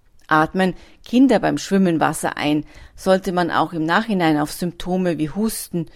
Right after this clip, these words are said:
Müdigkeit, Vergesslichkeit, Atemnot und Erbrechen achten.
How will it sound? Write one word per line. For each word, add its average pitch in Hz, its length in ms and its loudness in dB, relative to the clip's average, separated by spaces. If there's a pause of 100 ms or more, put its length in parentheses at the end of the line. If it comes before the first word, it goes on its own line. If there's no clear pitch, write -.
(300)
Müdigkeit, 190 680 0
Vergesslichkeit, 180 1000 -2 (340)
Atemnot 170 720 0
und 175 300 -6
Erbrechen 175 480 -2
achten. - 420 -10